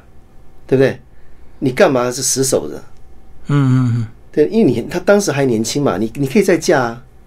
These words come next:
Speaker 2: 对，对，对。
Speaker 1: 可是我也不晓得说他为什么会这样子，他可能认为说小孩子可怜呐，他觉得小孩子至少有一半是他的嘛。
Speaker 2: 就母性啊。
Speaker 1: 哎，母性的伟大了，应该是这样说了。
Speaker 2: 嗯，嗯，嗯。
Speaker 1: 对，所以这个故事我觉得他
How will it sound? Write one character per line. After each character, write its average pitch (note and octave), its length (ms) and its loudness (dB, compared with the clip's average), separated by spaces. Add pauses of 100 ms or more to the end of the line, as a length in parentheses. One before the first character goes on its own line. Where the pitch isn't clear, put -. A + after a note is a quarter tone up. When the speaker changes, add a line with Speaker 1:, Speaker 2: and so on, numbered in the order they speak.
(160)
Speaker 2:
对， B2+ 220 2
对， A#2 160 -2
对。 A2 40 -8 (840)
Speaker 1:
可 E3+ 120 0
是 F#3 40 6
我 F#3 140 8
也 B2+ 60 6
不 C3+ 100 -6
晓 G2+ 180 -2
得 F#2+ 60 -2
说 A#2+ 100 -4
他 C3 160 -2
为 C3+ 100 4
什 G#2 140 -4
么 F#2+ 60 -8
会 A2 120 2
这 A2 140 0
样 E2+ 140 -2
子， C#2 180 -10 (800)
他 C#3+ 100 -2
可 B2 80 -2
能 G2+ 80 -2
认 B2 120 0
为 A#2 60 0
说 B2 100 0
小 G#2 160 0
孩 F#2+ 80 0
子 A2 80 -6
可 - 220 -4
怜 D#2 180 -12
呐， - 180 -12 (580)
他 C3+ 80 -2
觉 B2 60 2
得 C3+ 60 8
小 A2+ 180 2
孩 A#2 100 4
子 B2 120 2
至 - 120 2
少 F#2+ 140 2
有 D#2+ 100 -2
一 F#2 120 -6
半 A#2+ 200 2
是 - 80 -6
他 B2+ 280 -4
的 G#2 100 0
嘛。 D2 140 -12 (1300)
Speaker 2:
就 D3+ 100 -2
母 B2 240 4
性 B2 260 2
啊。 A2 60 0
Speaker 1:
哎， A2 220 0
母 G2+ 140 -2
性 B2 180 0
的 G#2+ 80 2
伟 D#2 160 -2
大 F#2 100 -6 (100)
了， C#2 160 -12
应 G#2 80 -10
该 A2 100 -4
是 G#2 120 -8
这 G#2+ 100 -6
样 E2 160 -6
说 - 160 -10
了。 - 80 -12 (240)
Speaker 2:
嗯， C3+ 300 2
嗯， B2+ 200 2
嗯。 - 0 -
Speaker 1:
对， A2+ 140 -2
所 - 140 0
以 D3 40 4
这 D#3+ 120 2
个 C#3+ 100 0
故 C#3+ 140 0
事 C3+ 100 2
我 G2 100 4
觉 G#2+ 140 -2
得 B2 140 2
他 B2+ 500 -4